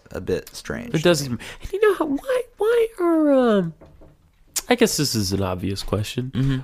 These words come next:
Speaker 2: Why are all the paper towel ads about how absorbent they are?
Speaker 1: Hmm.
Speaker 2: I mean, they all must have some baseline of absorbency.
Speaker 1: Right.
Speaker 2: You know? But sometimes you get these paper towels that are, like, four ply.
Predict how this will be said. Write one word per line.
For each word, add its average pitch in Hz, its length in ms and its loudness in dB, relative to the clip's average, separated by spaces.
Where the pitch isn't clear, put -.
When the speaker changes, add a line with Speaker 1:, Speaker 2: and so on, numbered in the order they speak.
Speaker 2:
Why 453 300 4
are 381 60 4
all 320 160 4
the 208 60 4
paper 180 300 2
towel 151 340 2
ads 127 240 2
about 104 260 0
how 123 260 2
absorbent 117 560 0
they 104 180 0
are? 101 380 -4
Speaker 1:
Hmm. - 280 -16
Speaker 2:
I 208 40 2
mean, 240 140 8
they 254 120 8
all 202 400 6
must 165 300 4
have 143 220 4
some 143 340 2
baseline 92 680 2
of 87 200 -4
absorbency. 90 960 0
Speaker 1:
Right. 101 360 2
Speaker 2:
You 147 160 4
know? 165 260 4
But 170 200 0
sometimes 247 380 4
you 220 60 2
get 208 140 0
these 202 160 0
paper 196 280 -2
towels 185 300 -2
that 185 140 -4
are, 180 60 0
like, 170 220 2
four 190 460 4
ply. 226 640 -4